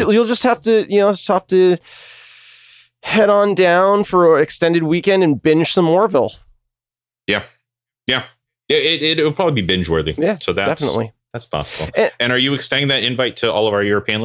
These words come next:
Speaker 1: listeners as
Speaker 2: yes.
Speaker 1: well?
Speaker 2: You know, uh, just, uh, send me a, a, a D M on Twitter. Uh,
Speaker 1: Perfect.
Speaker 2: go for shades, and, uh, I'll, I'll give you the,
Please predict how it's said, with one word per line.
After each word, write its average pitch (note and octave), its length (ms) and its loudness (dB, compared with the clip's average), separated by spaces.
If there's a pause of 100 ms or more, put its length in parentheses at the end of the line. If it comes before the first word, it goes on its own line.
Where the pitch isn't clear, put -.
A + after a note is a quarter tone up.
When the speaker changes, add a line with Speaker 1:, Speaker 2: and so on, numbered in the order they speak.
(160)
Speaker 1:
listeners C4 60 0
as A#3 60 2
Speaker 2:
yes. G3+ 400 0
Speaker 1:
well? D#3+ 40 2
Speaker 2:
You D#3+ 80 2
know, G#3 160 0
uh, F3 480 2 (100)
just, - 560 -8
uh, F3 300 2
send G3+ 320 0
me G#3 120 6
a, G3+ 220 4
a, E3 120 0 (240)
a D#3+ 60 2
D E3+ 220 2
M F3+ 240 4
on E3 280 2
Twitter. F#3+ 540 0
Uh, C#3 280 0 (420)
Speaker 1:
Perfect. - 240 -6
Speaker 2:
go E3 360 4
for D#3+ 260 -2
shades, D#3+ 540 0
and, D#3+ 320 0
uh, D#3+ 360 -2
I'll, - 320 -8
I'll D3 200 -6
give D3+ 200 -4
you D3+ 120 0
the, C#3+ 280 -2